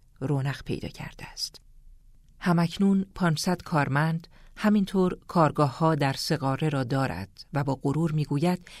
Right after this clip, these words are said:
که هشتاد درصد بازار جهانی مو را تأمین می‌کند. جولیا سردرگم است. برای مرد انگلیسی همه چیز ساده به نظر می‌رسد.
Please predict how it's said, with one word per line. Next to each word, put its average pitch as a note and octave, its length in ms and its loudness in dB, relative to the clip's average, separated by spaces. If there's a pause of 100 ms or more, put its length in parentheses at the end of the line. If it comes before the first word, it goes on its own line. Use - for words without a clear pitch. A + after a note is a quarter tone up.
(140)
که - 140 -2
هشتاد G3 420 -2
درصد D3 440 0
بازار B2+ 400 -2
جهانی B2 520 -4
مو C3+ 180 -4
را C3+ 280 -6 (360)
تأمین B2 420 -4
می‌کند. - 540 -16 (880)
جولیا B3+ 440 2
سردرگم D#3 680 0
است. - 460 -8
برای C#3 340 0
مرد D3+ 260 0
انگلیسی D3 680 -2 (240)
همه A3 240 -2
چیز F#3 240 0
ساده D#3+ 340 -2
به D#3+ 120 -2
نظر A#2 380 -6
می‌رسد. - 480 -8